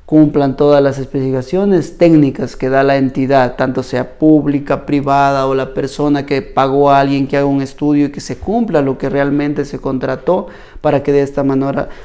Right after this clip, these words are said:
la obra también cumpla con esas condiciones. Y nosotros como técnicos, eh, ustedes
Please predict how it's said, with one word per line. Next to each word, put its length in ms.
la 180
obra 460
también 720
cumpla 380
con 160
esas 220
condiciones. 760
Y 100
nosotros 520
como 260
técnicos, 720
eh, 300
ustedes 760